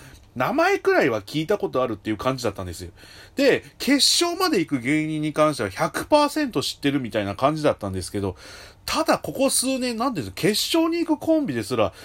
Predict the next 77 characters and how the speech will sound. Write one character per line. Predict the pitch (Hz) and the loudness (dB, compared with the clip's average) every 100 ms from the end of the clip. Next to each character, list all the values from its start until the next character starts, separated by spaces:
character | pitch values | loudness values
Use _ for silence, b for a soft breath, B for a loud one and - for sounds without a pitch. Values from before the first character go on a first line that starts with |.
| - | -4
知 | - 165 | 0 2
ら | 240 | 2
な | 269 | 2
い | 269 | 0
っ | |
て | - | -2
こ | 113 | -8
と | 107 | -8
も | |
ち | 92 175 | -4 -2
ょ | |
こ | 208 | 0
ち | 127 | -2
ょ | 107 | -2
こ | 95 | -2
あ | 101 | 0
り | 117 | 0
ま | 123 | -2
し | 110 | -4
て、 | - 92 78 b - | -4 -6 -8 b -8
だ | 117 | -4
か | 120 | -2
ら | 107 | -2
そ | 110 | -4
の | 104 | -6
自 | 95 113 | -4 -2
分 | 143 202 | -2 0
が | 190 | 2
い | 185 180 | 2 2
か | 226 | 0
に | 220 175 | 0 -2
そ | 156 | 0
の | 123 123 | 0 2
お | 131 | 4
笑 | 143 151 151 | 4 4 4
い | 156 | 2
へ | 151 | 0
の | 123 107 - - | -2 -4 -8 -6
興 | - 165 | 0 0
味 | 131 104 | 0 -2
か | 117 | 0
ら | 110 117 | 2 0
遠 | - 147 143 | -2 -4 -2
ざ | 160 160 | 0 0
か | 151 | -2
っ | 123 | -4
て | _ 127 | _ -6
い | 127 | 0
る | 143 | 0
の | 120 | -2
か | 110 | -6
っ | 107 | -6
て | - 123 | -6 -6
い | |
う | 120 | -4
の | 113 | 0
が、 | 120 98 B B B | 0 0 B B B
め | 113 | -6
ち | 104 | -2
ゃ | 123 | -2
く | |
ち | - | 0
ゃ | 120 | 0
実 | 104 104 | 0 -4
感 | - 123 | 0 0
す | - | 0
る | 139 | 2
わ | 139 139 | 2 0
け | 110 | -2
で | |
は | 95 | -4
ご | 92 101 | -2 2
ざ | 113 | 2
い | 120 | 2
ま | 123 | -2
す | - 95 | -6 -8
ね。 | 87 | -10